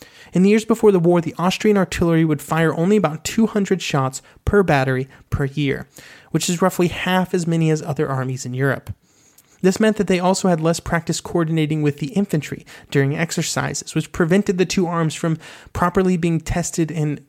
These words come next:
robbed them of the ability to improve their cooperation. As we've talked about before, and as we will soon talk about in the next Patreon episodes, this cooperation would be paramount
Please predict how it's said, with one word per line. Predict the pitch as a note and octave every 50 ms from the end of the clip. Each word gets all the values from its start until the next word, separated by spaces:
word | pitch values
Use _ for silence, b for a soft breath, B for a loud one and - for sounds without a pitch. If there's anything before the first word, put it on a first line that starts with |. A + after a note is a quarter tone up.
| _ D3+ -
robbed | - E3 F3 F3 E3+
them | F#3+ F#3+ F#3+
of | E3 E3+ D#3+ D#3+
the | F3+ E3+
ability | D#3 C#3+ D#3 D#3 D#3 D#3 D3 C#3+
to | C#3+ - - D3+
improve | D3 D3 C#3+ - - D#3 C#3+ C#3 C3+
their | C#3 C3+
cooperation. | C3+ - D3 C3 B2+ - B2+ B2+ C#3+ D3+ C#3+ - - C#3+ D#3+ D#3 - b b b b b b b b b b b b b
As | E3 F3 G3
we've | A#3 A3+
talked | - - G3+ G3+ - -
about | F3+ F3 E3 E3 -
before, | - - - - F3+ E3 D3 - - C#3 - _ _ _
and | D3+ C#3+ D3+
as | D#3 D#3+ D#3 -
we | F#3+ F#3
will | E3+
soon | D#3 - - G3 A3+ A3
talk | - - E3+ D#3+ -
about | D#3 D3+ C#3+ C#3+ -
in | D#3
the | C#3+ C#3
next | C3+ C3+ - -
Patreon | - - G3+ G3 - - C#3 C3 C3
episodes, | B2+ - - - - - - - D3 - - - B B B B B B B B B
this | - - G3 G#3+ G#3 -
cooperation | - - - G#3 G3+ G3+ - A3 F3+ D#3 D3 - - D#3+ D3+ D3 B B B B -
would | D#3 D3
be | D#3+
paramount | D3+ - - - - F#3 F3+ D#3 C3+ B2 C3 - -